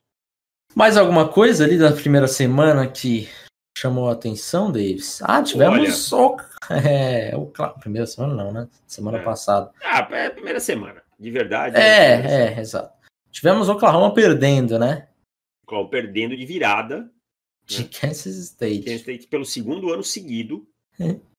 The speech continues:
Speaker 2: É, e o Spencer Rattler não conseguiu virar o jogo no final, segurar a onda no final. É, deixa eu ver o que mais aqui que teve.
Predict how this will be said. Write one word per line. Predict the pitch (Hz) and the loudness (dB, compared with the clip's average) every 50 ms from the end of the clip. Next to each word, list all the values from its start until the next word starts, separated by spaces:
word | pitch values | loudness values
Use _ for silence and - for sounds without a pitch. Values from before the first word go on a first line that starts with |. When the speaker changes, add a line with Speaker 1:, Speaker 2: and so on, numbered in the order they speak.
| _ - | _ -20
Speaker 2:
É, | 95 92 90 87 85 87 90 _ _ _ _ _ _ _ _ _ _ _ | -18 -16 -16 -16 -18 -20 -20 _ _ _ _ _ _ _ _ _ _ _
e | - 113 110 107 | -10 -6 -4 -4
o | 107 107 107 107 110 117 120 | -4 -4 -4 -6 -8 -8 -10
Spencer | - - 123 113 113 - 127 107 | -10 -8 -8 -8 -8 -8 -6 -6
Rattler | 110 110 110 - - 120 110 107 107 | -4 -4 -4 -6 -6 -6 -6 -6 -6
não | 110 107 110 127 160 | -8 -8 -8 -8 -6
conseguiu | 165 170 160 156 - 139 143 | -6 -6 -8 -8 -8 -10 -10
virar | 123 127 123 120 117 | -8 -6 -4 -4 -4
o | 110 | -2
jogo | 107 113 110 | -4 -6 -6
no | 110 104 | -8 -10
final, | - - 95 90 90 104 120 139 160 | -12 -14 -14 -10 -8 -6 -6 -6 -8
segurar | 151 - - 123 107 107 101 92 | -10 -12 -10 -8 -6 -4 -4 -4
a | 92 | -6
onda | 92 101 107 104 101 | -6 -8 -8 -8 -10
no | 95 | -12
final. | 92 _ - 92 90 90 104 120 139 175 208 - _ _ _ _ _ _ _ _ _ _ _ | -14 _ -18 -14 -10 -8 -6 -6 -6 -8 -10 -12 _ _ _ _ _ _ _ _ _ _ _
É, | - 110 107 104 101 101 101 101 101 101 98 | -12 -10 -8 -6 -4 -4 -4 -4 -4 -6 -6
deixa | 98 - - | -8 -10 -8
eu | 110 | -6
ver | 113 113 | -6 -6
o | 113 | -6
que | - 117 | -8 -10
mais | 110 110 107 104 98 95 | -8 -6 -6 -6 -6 -8
aqui | 107 104 - 113 101 | -10 -10 -10 -14 -16
que | - _ | -16 _
teve. | _ _ - 107 104 98 92 80 87 82 | _ _ -6 -4 -4 -4 -4 -6 -12 -20